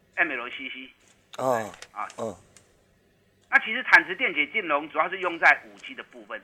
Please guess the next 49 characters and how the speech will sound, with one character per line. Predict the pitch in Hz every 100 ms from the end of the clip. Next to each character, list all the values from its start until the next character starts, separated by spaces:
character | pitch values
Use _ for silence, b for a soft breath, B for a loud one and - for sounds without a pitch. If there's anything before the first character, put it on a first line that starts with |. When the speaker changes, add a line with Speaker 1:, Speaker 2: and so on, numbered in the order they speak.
| -
Speaker 2:
嗯。 | 120 113
Speaker 1:
而 | -
且 | 165
利 | 165
润 | 175 170
是 | 170
更 | - 151 117
高 | 117 117 113
的。 | 101 90 -
Speaker 2:
嗯。 | 110 87 - _ _ _ _ _ _ _ _ _
Speaker 1:
国 | - 339
巨 | - 254
并 | - 247 196
了 | 170 139 -
美 | 143 143
国 | 175
的 | -
基 | 196 196
美 | 160 123
之 | 143
后， | 151 127 92 _ _
它 | - 202
现 | 214
在 | 190
是 | 196
全 | - 147 143
球 | 139 143
产 | 123 117
值 | 127
电 | - 165 120
解 | 107
电 | 151 123
容 | 101 110 - - -
最 | 202 147
大 | 156 139
的 | 117
供 | 123 120
应 | 113 101
商， | 104 98 - _ 220
Speaker 2:
嗯。 | 202 _ -
Speaker 1:
市 | 226
占 | 208 185
率 | 190 165
超 | 175
过 | 165 156
三 | - 147 139
十 |
个 | 117
percent， | 117 117 107